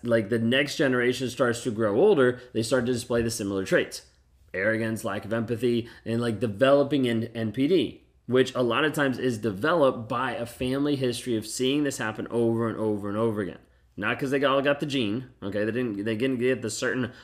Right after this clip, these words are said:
virus going through them, but because it's something that could be exemplified over and over. All right, so some of that goes into the second point, really, which is talking about environment, okay? The child's experiences growing up.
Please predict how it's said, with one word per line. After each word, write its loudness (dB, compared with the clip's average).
virus 6
going 0
through 0
them, 0
but 0
because 4
it's -2
something -2
that -4
could -6
be 0
exemplified -2
over -2
and -6
over. -10
All 6
right, -2
so 6
some 8
of 10
that 6
goes 6
into 4
the 0
second 2
point, -8
really, -4
which -2
is -4
talking 2
about 0
environment, -6
okay? 2
The 6
child's 2
experiences 0
growing 0
up. -12